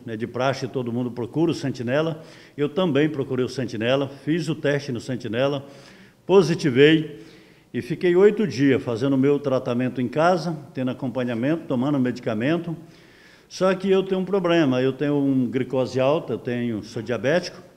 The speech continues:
e a minha diabetes, nesse período, ela chegou aí a seiscentos. E eu tive que procurar um médico em Cacoal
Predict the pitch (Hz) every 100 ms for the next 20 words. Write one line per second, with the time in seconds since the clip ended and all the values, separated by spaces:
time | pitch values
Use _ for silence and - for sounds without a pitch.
0 | _ _ _ 120 131 139 151 143 165 131
1 | 139 160 - 185 170 - - - - -
2 | - 120 135 135 - 143 131 156 165 170
3 | 160 - 160 151 151 151 165 170 165 208
4 | 202 - 165 156 - - - - _ _
5 | _ - _ _ _ 127 135 147 139 160
6 | - 160 170 160 151 165 - - - -
7 | _ _ _ _ - - 127 135 127 127
8 | - 127 113 127 131 151 147 196 -